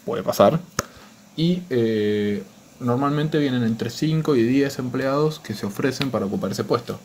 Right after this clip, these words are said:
Entonces ahí vos evalúas cuál es el mejor. En ese sentido, ¿qué, por, cuál es el mejor? Bueno, depende de cada empleado, ¿verdad? Si venimos a buscar empleado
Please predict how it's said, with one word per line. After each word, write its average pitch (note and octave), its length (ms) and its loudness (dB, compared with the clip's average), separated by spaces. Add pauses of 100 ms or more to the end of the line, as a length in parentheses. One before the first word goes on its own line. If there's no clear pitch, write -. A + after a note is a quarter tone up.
(140)
Entonces G#2+ 280 -8
ahí G#2+ 160 -2
vos A#2 280 -2
evalúas G#2 640 -4 (360)
cuál G2+ 200 2
es - 100 -6
el F2+ 100 -6
mejor. - 260 -12 (580)
En B2+ 240 0
ese D#3+ 240 -2
sentido, D#3+ 480 2 (440)
¿qué, E3+ 140 8
por, B2 300 -2 (240)
cuál E3 260 4
es C#3+ 140 -2
el B2 60 0
mejor? A#2 340 2
Bueno, G2 240 -2 (480)
depende B2 400 2
de C3+ 80 0
cada F#2+ 140 -2
empleado, F#2+ 440 -2 (180)
¿verdad? B2+ 320 0 (320)
Si E2+ 100 -8
venimos D3 340 -2
a - 40 -2
buscar G#2 280 -4
empleado C#3 520 -2